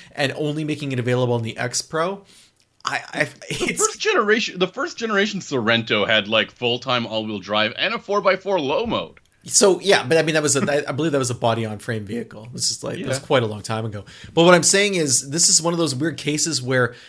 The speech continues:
Speaker 1: it's, like, addition by subtraction, where you're not
Speaker 2: Mm-hmm.
Speaker 1: really getting a special model. You're getting a,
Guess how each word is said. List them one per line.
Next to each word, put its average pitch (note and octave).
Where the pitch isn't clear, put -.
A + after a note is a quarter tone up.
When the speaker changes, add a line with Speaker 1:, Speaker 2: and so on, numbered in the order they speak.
Speaker 1:
it's, C#3
like, C#3+
addition C3
by A#2
subtraction, B2+
where C3
you're B2+
not D3+
Speaker 2:
Mm-hmm. A#2+
Speaker 1:
really E3+
getting D#3
a E3+
special E3+
model. D#3
You're C3
getting F#3
a, F#3